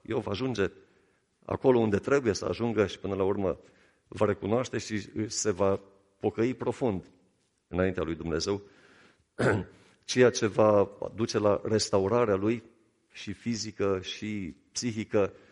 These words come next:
și va duce și la restaurarea familiei și la restaurarea relației și la restaurarea legăturii dintre el și prietenii lui.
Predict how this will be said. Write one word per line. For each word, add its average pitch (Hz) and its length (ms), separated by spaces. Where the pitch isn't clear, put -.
și - 180
va 101 120
duce 110 280
și 104 120
la 107 100
restaurarea 101 560
familiei 104 540
și - 100
la 98 100
restaurarea 95 580
relației 95 540
și 85 100
la 98 140
restaurarea 101 500
legăturii 107 520
dintre 101 260
el 113 140
și - 120
prietenii 101 380
lui. 107 180